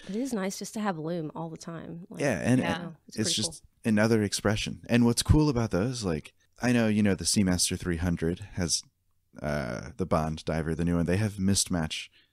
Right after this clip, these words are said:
Speaker 2: color, like, the hands are
Speaker 3: Yeah.
Speaker 2: one. But on the tritium stuff, you can have, like, green and orange, which is what Marathon has. An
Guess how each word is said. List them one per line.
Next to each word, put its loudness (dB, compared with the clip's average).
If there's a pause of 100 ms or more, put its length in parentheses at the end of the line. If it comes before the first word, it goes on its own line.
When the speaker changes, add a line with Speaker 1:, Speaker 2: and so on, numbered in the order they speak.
(360)
Speaker 2:
color, 2
like, -6
the -2
hands -2
are 2
Speaker 3:
Yeah. 0
Speaker 2:
one. -6 (460)
But 4
on 4
the 4
tritium 4
stuff, 0
you 0
can -2
have, 0
like, -4 (100)
green 2
and -2
orange, -4
which -2
is -2
what -2
Marathon 0
has. -10
An -2